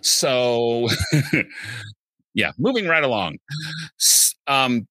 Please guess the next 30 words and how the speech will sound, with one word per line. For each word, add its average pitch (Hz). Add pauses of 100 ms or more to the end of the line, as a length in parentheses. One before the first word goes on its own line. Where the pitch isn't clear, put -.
(120)
the 127
other 233
thing 208
that 170
came 160
out 147
this 139
week 127
was 123 (100)
Doogie 160
Kamealoha. 131 (360)
Um, 101
it 104
is 101
a 101
Doogie 123
Howser 107
reboot 165 (720)
with 117 (100)
a, 110
a 98
young 110
lady 131
who 120
is 107
a 101
doctor 120
in 110
Hawaii. 98 (800)
So, 123